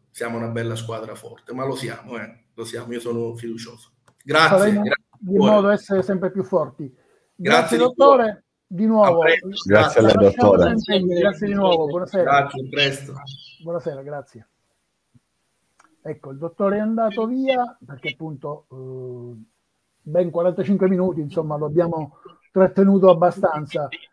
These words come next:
Speaker 2: Eh, visto che Antonio Mercadante non ha detto nulla finora, io un,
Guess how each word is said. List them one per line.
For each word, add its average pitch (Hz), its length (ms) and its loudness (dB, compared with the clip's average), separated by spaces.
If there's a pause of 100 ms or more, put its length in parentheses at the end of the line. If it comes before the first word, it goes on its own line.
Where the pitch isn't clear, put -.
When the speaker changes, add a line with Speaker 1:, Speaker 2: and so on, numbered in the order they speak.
(220)
Speaker 2:
Eh, 185 420 4
visto 240 300 2
che 214 80 2
Antonio 208 500 0
Mercadante 185 800 0
non 196 400 -4
ha 185 100 -2
detto 185 460 -4
nulla 180 360 -2
finora, 147 680 -8 (440)
io 226 460 2 (120)
un, 196 600 -4